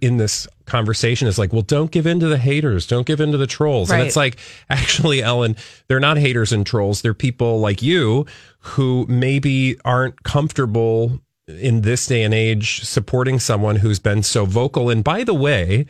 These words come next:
Speaker 1: two thousand nine is not that long ago.
Speaker 2: Right.
Speaker 1: So it's not as though, eh, eh,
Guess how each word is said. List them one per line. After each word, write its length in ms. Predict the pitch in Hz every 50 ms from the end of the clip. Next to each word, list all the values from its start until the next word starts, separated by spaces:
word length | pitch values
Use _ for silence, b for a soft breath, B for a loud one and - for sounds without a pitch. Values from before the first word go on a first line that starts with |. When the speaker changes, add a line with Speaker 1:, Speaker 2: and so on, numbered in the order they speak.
| B B B B B B B
Speaker 1:
two 220 | B - 247 269 294
thousand 500 | - - 277 262 240 208 196 175 165 160
nine 260 | 151 156 160 160 143
is 140 | 117 104 110
not 420 | 107 113 120 127 131 135 - -
that 200 | 127 110 95 -
long 340 | 101 104 107 107 104 101 92
ago. 280 | 82 71 73 80 -
Speaker 2:
Right. 540 | - 185 180 185 208 262 339 370 277 180 - - - - -
Speaker 1:
So 560 | - - - - 139 131 135 131 131 127 120 B B B B B B B B
it's 220 | B 156 143 - -
not 300 | 180 185 202 233 262 247
as 160 | 208 156 139
though, 500 | 143 147 143 139 139 139 135 131 - - - - - - _ _ -
eh, 100 | 175 175 - - - - -
eh, 80 | 78